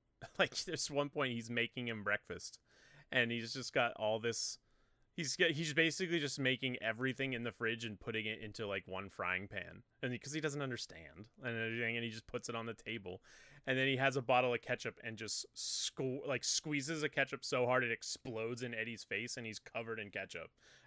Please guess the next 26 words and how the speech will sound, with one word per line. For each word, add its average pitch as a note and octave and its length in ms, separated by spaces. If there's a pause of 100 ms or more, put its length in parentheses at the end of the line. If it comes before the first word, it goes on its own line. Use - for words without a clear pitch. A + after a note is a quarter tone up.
And C3 80
it's, C3 340 (160)
it's, D3+ 400
it's G3 180
funny, F#3+ 280
it's C3+ 140
good, C#3+ 320
it's A#2+ 220
a, A#2 100 (100)
it's C3 160
a A#2+ 40
very C#3 320
good, B2+ 400 (540)
well B2 240
put C3 200
together A2 600 (520)
film. G#2+ 480 (380)
Uh, G2+ 280
it G#2+ 80
was G#2 140
sh-, - 260
too C3 160
short. B2+ 480 (140)
My, B2 240 (100)
my C3 180
only D#3+ 380